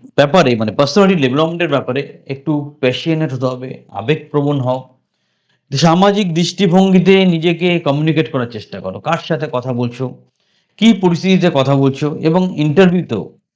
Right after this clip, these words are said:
কোন লেভেলে ইন্টারভিউ দিচ্ছ, কোথায় গিয়ে ইন্টারভিউ দিচ্ছ, সেইগুলো অ্যানালিসিস করে কমিউনিকেশনটা সেইভাবে প্লাস মাইনাস করো। এবং যখন দশ জনের মধ্যে আছো,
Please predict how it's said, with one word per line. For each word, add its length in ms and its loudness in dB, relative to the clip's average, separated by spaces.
কোন 140 2
লেভেলে 340 4
ইন্টারভিউ 420 0
দিচ্ছ, 300 -2
কোথায় 320 4
গিয়ে 180 4
ইন্টারভিউ 420 0
দিচ্ছ, 260 -2
সেইগুলো 460 2
অ্যানালিসিস 480 2
করে 160 0
কমিউনিকেশনটা 640 0
সেইভাবে 480 -2
প্লাস 320 0
মাইনাস 320 2
করো। 380 -8
এবং 480 0
যখন 260 -2
দশ 240 4
জনের 260 0
মধ্যে 240 0
আছো, 500 -2